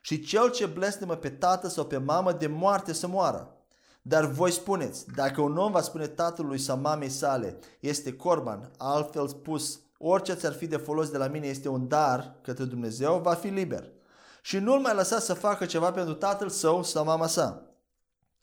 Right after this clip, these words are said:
făcând fără efect cuvântul lui Dumnezeu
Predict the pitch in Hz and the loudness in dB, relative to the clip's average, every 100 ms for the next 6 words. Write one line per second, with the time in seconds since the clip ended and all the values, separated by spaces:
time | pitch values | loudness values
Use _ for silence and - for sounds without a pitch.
0 | _ - 160 - 208 185 - - 269 285 | _ 0 0 2 -2 -2 -12 4 6 6
1 | 277 254 247 233 175 - - _ _ _ | 4 2 -2 -4 -6 -8 -18 _ _ _
2 | - 156 131 170 233 233 214 202 160 175 | -2 0 2 2 2 2 -4 -4 -4 -4
3 | 175 170 170 131 | -4 0 0 0